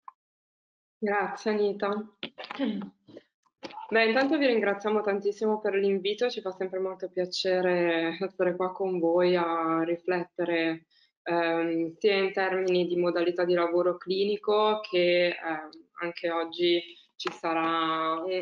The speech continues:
un'ampia parte della, della nostra relazione su, sul tema dell'utilizzo dei test in un ambito così specifico. Eh, quindi grazie come al solito per, per l'invito.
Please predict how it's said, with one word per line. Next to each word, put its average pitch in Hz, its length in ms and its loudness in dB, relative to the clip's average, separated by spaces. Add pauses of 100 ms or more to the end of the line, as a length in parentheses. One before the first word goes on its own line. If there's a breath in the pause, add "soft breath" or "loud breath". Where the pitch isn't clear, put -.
un'ampia 175 960 0
parte 170 420 0
della, 165 560 2
della 160 300 -4
nostra 160 560 -6
relazione 170 560 0
su, 165 480 -2 (220 soft breath)
sul 185 240 0
tema 180 280 0
dell'utilizzo 165 680 0
dei 160 180 0
test 151 400 -8
in 160 120 -6
un 160 120 -6
ambito 165 300 -6
così 170 220 -4
specifico. 175 920 -6 (680 loud breath)
Eh, 175 800 0
quindi 175 440 2
grazie 185 380 -2
come 180 120 0
al 175 80 -4
solito 185 340 -2
per, 175 680 -2
per 185 240 -4
l'invito. 185 840 -6